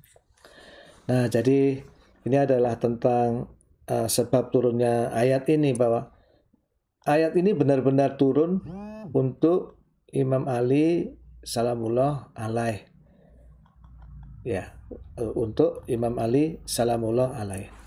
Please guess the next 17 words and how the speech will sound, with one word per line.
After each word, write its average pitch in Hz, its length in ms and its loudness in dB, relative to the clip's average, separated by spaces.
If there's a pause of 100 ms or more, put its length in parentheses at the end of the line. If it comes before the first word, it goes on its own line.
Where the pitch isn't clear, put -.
(1400)
Berikutnya 190 400 2
kita 240 320 2
akan, 208 480 2
eh, 180 680 2 (1200)
membahas 143 560 2
mengenai 139 640 2
apa 170 260 2
sebetulnya 135 720 0
makna 135 400 0
kata 120 320 0
wali 120 480 2
dalam 117 300 0
ayat 104 260 -8
ini. 104 160 -10 (1300)
Karena 143 720 0
salah 120 260 0
satu, 123 640 0